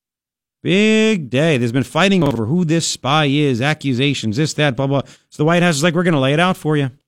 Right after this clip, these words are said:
Third thing I think you need to know, we're getting into this right now,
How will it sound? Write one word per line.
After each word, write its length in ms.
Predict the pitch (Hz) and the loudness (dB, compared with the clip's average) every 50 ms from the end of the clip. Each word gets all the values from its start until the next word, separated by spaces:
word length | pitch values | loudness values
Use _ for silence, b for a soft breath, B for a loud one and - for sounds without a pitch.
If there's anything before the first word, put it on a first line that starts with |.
| _ _ b b b b b _ | _ _ b b b b b _
Third 240 | - 233 254 226 - | 0 0 0 0 0
thing 200 | - 175 185 165 | -2 0 0 0
I 80 | 156 | 0
think 180 | - 175 165 143 | 0 0 0 0
you 60 | 160 | 0
need 100 | 156 156 | 0 0
to 60 | 139 | 0
know, 140 | 139 151 160 | 0 0 0
we're 100 | 156 156 | 0 2
getting 220 | 147 147 156 151 143 | 2 2 0 0 0
into 80 | 147 | 0
this 200 | 147 147 - - | 0 0 -2 -2
right 220 | 135 143 147 143 123 | 0 0 0 0 0
now, 420 | 135 147 156 143 127 123 117 117 | 2 2 2 2 2 2 0 -2